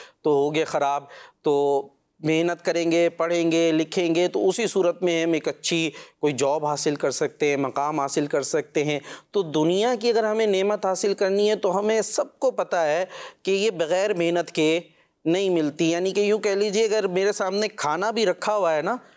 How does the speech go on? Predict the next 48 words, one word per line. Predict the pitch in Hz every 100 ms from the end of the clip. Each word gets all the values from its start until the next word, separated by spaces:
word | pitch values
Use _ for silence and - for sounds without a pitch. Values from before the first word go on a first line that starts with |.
| _ _
اور | 175 202
اس | 202
کھانے | - 165 165 190 226
کو | 214 196
بھی | 220 220
اگر | 170 196
میں | 185 175 180
نے | 202
اپنے | 185 - 202
پیٹ | 202 185 190 202
تک | 220 202
پہنچانا | 180 160 156 151 175 170
ہے | 190
تو | 196
مجھے | 175 165 185
پتہ | 180 165 175
ہے | 165 180
کہ | 175
مجھے | 160 156 175
تھوڑی | - 185 202 196 196
سی | 202
محنت | 170 160 170
کرنی | - 156 175
پڑے | 175 156 156
گی | 180
اور | 170
یہ | 160
لقمہ | 151 - 156 156 180 - - _ _ 180
توڑنا | 175 190 185
پڑے | 165 160 170
گا، |
اس | 185 -
کے | 170
بعد | 147 147 170
میں | 170
منہ | 160 156
میں | 175
رکھوں | 165 156 196 202
گا، |
اور | 208
اگر | 190 185
کسی | 180 196 208
نے | 214
منہ | 202 160 180
میں | 202 208
بھی | 220
رکھ | 190 180
دیا | 170 185